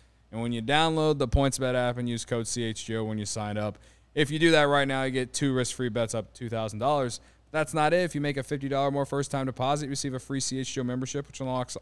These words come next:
all of our web content. And you even get a free shirt of your choice from the C H G O Locker. That's two thousand dollars in free bets, a free C H G O membership,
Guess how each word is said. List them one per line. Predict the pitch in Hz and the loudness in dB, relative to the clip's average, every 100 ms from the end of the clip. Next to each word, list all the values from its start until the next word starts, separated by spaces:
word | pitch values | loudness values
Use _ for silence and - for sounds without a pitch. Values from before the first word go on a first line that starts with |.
| - | -10
all | 127 143 | 0 2
of | 135 | 4
our | 131 | 2
web | 131 131 123 | 2 0 -2
content. | 131 131 - 143 139 - _ _ | -4 -4 -2 -6 -6 -16 _ _
And | 147 | -2
you | |
even | 156 156 | 0 2
get | 156 | 0
a | |
free | 151 160 | 0 0
shirt | 156 160 156 | 0 2 0
of | 147 | 0
your | 147 | -4
choice | - 151 151 | 0 0 0
from | - - 143 | -2 -4 -2
the | 143 | 0
C | - 156 143 | -2 -4 -8
H | 135 143 147 - - _ 120 | -4 -4 -2 -4 -6 _ -8
G | 120 151 | -2 2
O | 139 135 139 - _ | 4 4 0 -6 _
Locker. | 104 110 147 226 - 110 | -8 -4 -2 -4 -6 -12
That's | 101 104 | -10 -10
two | - 127 | -4 -2
thousand | 127 127 131 | 0 0 0
dollars | 127 131 131 | 2 2 0
in | 123 | -2
free | 143 | -4
bets, | 135 160 160 | 0 0 0
a | - | -6
free | - 135 | -4 -4
C | - 143 | -2 -2
H | 139 | -2
G | - | -2
O | 143 | -2
membership, | 147 151 151 156 | -2 -2 -2 -4